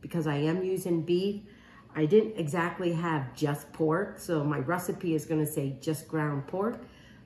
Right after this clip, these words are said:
But here, because it was in the fridge, it's a slight, kinda like Italian pork. So anyway, I'm not gonna really add any spices to it. So I got done cooking up the beef and the pork.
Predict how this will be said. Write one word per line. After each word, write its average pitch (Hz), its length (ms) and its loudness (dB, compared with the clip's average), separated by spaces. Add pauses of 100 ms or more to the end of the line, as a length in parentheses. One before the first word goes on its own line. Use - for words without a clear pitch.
But - 140 -4
here, 220 440 8
because 175 360 -4
it 160 100 2
was 165 180 0
in 214 140 4
the 208 80 4
fridge, 185 580 0
it's 156 160 -2
a 156 60 0
slight, 175 560 -2
kinda 170 200 -4
like 151 240 -2
Italian 143 580 -2
pork. 135 440 -4
So 135 340 -4
anyway, 127 460 0 (480)
I'm 202 80 -2
not 254 140 2
gonna 196 200 0
really 160 300 2
add 151 240 2
any 135 240 -2
spices - 600 -6
to - 160 -4
it. - 140 -8 (1300)
So - 160 2
I 233 140 8
got 277 240 6
done 240 180 8
cooking 220 360 4
up 196 120 -2
the 185 80 -2
beef 196 380 -4 (560)
and 185 180 0
the 180 40 -2
pork. 165 540 2